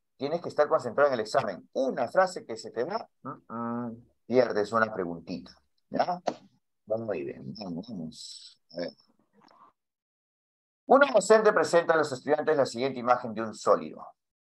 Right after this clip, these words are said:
Luego pide que grafiquen la forma, grafiquen la forma que se observa desde cada vista,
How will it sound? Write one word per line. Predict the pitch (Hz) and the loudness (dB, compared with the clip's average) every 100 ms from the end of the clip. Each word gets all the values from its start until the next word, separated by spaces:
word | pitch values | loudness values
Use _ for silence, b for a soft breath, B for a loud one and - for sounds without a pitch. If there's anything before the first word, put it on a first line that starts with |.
| - _ _ _ | -20 _ _ _
Luego | 113 127 165 | 4 4 4
pide | 151 151 160 | 0 0 2
que | 139 | 4
grafiquen | 113 101 143 131 156 160 - | 4 4 0 0 0 0 -6
la | 107 110 - | -4 -4 6
forma, | 220 277 277 208 160 113 82 | 12 12 12 8 -2 -4 -6
grafiquen | 87 98 - 175 175 180 | 2 2 2 -4 -4 -4
la | 143 101 | -4 -6
forma | - 220 214 151 127 117 113 _ _ - _ | 4 6 6 2 -6 -12 -16 _ _ -20 _
que | - 120 | -8 -4
se | - | -2
observa | 117 - 190 190 165 175 180 - _ | -2 0 6 6 8 6 6 -2 _
desde | _ 104 98 95 92 | _ -10 -8 -12 0
cada | 120 127 107 85 85 | 2 2 0 -2 -4
vista, | 92 104 101 - - - | -14 -18 -18 -20 -20 -20